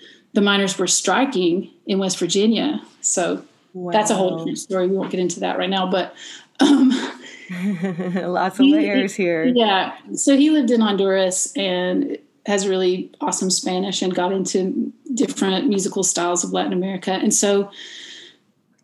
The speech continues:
Speaker 1: eventually, you know, cut to the chase, we worked with a, um, a director, for a Cuban American director named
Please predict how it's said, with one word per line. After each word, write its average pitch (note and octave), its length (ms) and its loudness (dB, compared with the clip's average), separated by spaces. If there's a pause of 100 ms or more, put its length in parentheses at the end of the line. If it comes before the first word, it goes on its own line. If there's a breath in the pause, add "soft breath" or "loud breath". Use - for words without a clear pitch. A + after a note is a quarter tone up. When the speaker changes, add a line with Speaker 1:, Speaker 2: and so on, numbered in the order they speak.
(100)
Speaker 1:
eventually, D#4 1000 4
you B3 120 4
know, A#3 100 4
cut A#3 220 2
to B3+ 100 2
the A#3 100 4
chase, A3 680 0
we G#3+ 420 4
worked A3 420 2
with A#3 400 2
a, G3 540 0 (1200)
um, G3 480 -2 (720)
a A#3+ 60 0
director, A3+ 920 2
for - 180 0
a A3+ 300 0 (140)
Cuban C#4 260 4
American A#3 340 4
director G3 380 0
named F#3+ 380 0